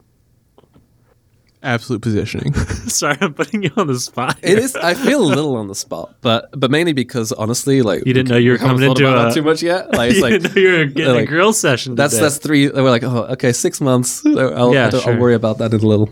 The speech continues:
Speaker 3: in
Speaker 2: Sure,
Speaker 3: a little while."
Speaker 2: sure, sure.
Speaker 3: Um, it's, it's definitely,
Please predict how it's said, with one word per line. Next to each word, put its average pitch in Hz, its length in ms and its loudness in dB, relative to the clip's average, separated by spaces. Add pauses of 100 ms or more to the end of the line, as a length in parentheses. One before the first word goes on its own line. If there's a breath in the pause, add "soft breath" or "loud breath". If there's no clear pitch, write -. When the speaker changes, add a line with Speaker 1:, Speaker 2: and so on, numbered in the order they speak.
Speaker 3:
in 139 80 0
Speaker 2:
Sure, 113 120 2
Speaker 3:
a 107 40 2
little 104 140 0
while." 104 220 0
Speaker 2:
sure, - 240 -6
sure. 95 120 -4
Speaker 3:
Um, 95 440 0 (1300 loud breath)
it's, - 300 -2
it's - 200 -6
definitely, 117 640 0